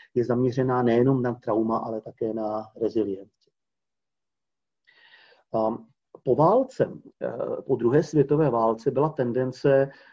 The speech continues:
se přeživších Shoah ptát. Eh, tady máme příklad asi, eh, nejvíce do hloubky, eh, a, ale také do šířky, eh, jdoucí publikace od amerického sociologa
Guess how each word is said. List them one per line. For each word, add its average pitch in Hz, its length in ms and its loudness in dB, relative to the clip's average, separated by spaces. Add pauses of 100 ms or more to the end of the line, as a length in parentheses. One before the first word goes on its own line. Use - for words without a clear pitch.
(200)
se 120 260 2 (320)
přeživších 135 720 -4 (120)
Shoah 120 320 2
ptát. 101 320 -4 (680)
Eh, 113 500 -2
tady 127 200 2
máme 147 260 4
příklad 131 640 -2
asi, 147 600 -2
eh, 131 360 2
nejvíce 127 600 0
do 131 120 2
hloubky, 127 880 0
eh, 131 240 -4 (160)
a, 117 140 -6
ale 123 260 0
také 143 260 0
do 120 120 4
šířky, - 600 -6 (420)
eh, 123 80 0
jdoucí 123 480 2
publikace 117 600 -2 (160)
od 131 120 -6 (300)
amerického 123 540 -2
sociologa 127 760 0